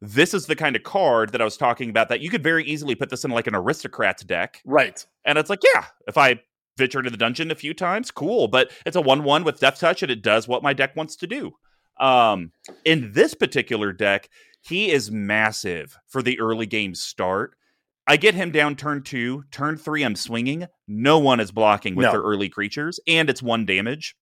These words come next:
Speaker 1: So I'm gonna immediately be able to start, you know, the Lost Mine of Phandelver, which is actually the only dungeon I ever venture into.
Speaker 2: That's the one you
Speaker 1: Um,
Speaker 2: okay.
Speaker 1: and I immediately get to scry one on turn three. And then turn two, I'm making a treasure token. And then it just cascades and cascades.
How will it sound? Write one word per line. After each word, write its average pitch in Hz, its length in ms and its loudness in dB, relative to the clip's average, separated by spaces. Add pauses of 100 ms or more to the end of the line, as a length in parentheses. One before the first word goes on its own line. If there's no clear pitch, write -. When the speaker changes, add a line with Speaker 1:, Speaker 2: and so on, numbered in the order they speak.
(100)
Speaker 1:
So 175 240 4
I'm 160 140 6
gonna 220 240 6
immediately 139 720 0
be 117 140 0
able 123 220 2
to 113 160 2
start, 117 840 0
you 143 80 -12
know, 110 120 2
the 110 100 -2
Lost 113 300 2
Mine 117 160 -2
of 98 120 -6
Phandelver, 123 760 -2
which 101 140 -8
is 104 100 -6
actually 117 340 -2
the 131 100 0
only 113 200 -2
dungeon 101 380 -4
I 98 140 -2
ever 90 240 -2
venture 104 340 -10
into. 143 160 -2
Speaker 2:
That's 160 100 0
the 156 60 4
one 143 100 4
you 139 80 4 (260)
Speaker 1:
Um, 120 320 4
Speaker 2:
okay. 143 100 -2
Speaker 1:
and 131 80 2
I 135 60 4
immediately 131 420 0
get 123 140 2
to 113 40 -14
scry 117 440 2
one 104 360 -2
on 95 200 -6
turn 98 240 -8
three. 82 340 -12 (460)
And 131 120 4
then 123 200 2
turn 131 280 -8
two, 208 460 -4
I'm 120 60 -2
making 127 220 0
a 113 40 -2
treasure 95 320 -4
token. 78 380 -12 (240)
And 135 160 4
then 135 60 0
it 127 60 0
just - 280 -8
cascades 143 640 -8
and 107 120 -12
cascades. 117 800 -6